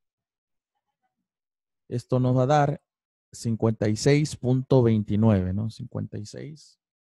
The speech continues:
punto veintinueve. Vamos a ponerlo acá.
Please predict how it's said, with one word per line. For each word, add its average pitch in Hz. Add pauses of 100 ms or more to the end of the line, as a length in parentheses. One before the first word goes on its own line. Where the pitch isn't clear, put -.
(1600)
punto 127
veintinueve. 107 (2500)
Vamos -
a 113
ponerlo 107
acá. 147